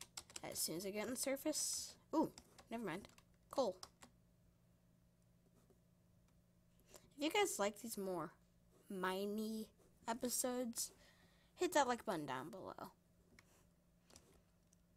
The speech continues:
'Cause I personally enjoy these types of episodes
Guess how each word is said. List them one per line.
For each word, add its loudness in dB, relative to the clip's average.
'Cause -2
I 10
personally 2
enjoy 0
these -4
types 0
of 0
episodes -2